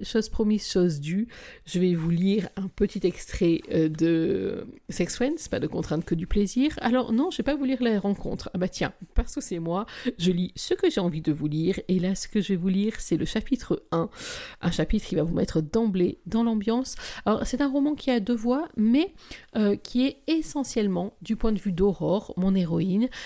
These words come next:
avec les interventions, euh, de Dexter, de Robin, qui vont intervenir au fur et à mesure. À noter,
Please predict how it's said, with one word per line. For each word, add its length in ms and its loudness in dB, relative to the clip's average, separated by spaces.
avec 420 2
les 260 2
interventions, 960 0
euh, 240 2
de 480 4
Dexter, 560 0
de 100 -4
Robin, 440 0
qui 140 -4
vont 220 0
intervenir 560 2
au 60 0
fur 240 2
et 40 0
à 40 0
mesure. 560 0
À 120 0
noter, 400 0